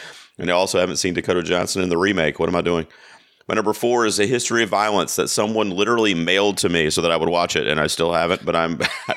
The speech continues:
promise I will. <laughs> My number three is The Hateful Eight from Tarantino.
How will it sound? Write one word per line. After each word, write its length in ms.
promise 320
I 80
will. 420
<laughs> 760
My 140
number 180
three 340
is 120
The 100
Hateful 380
Eight 220
from 120
Tarantino. 680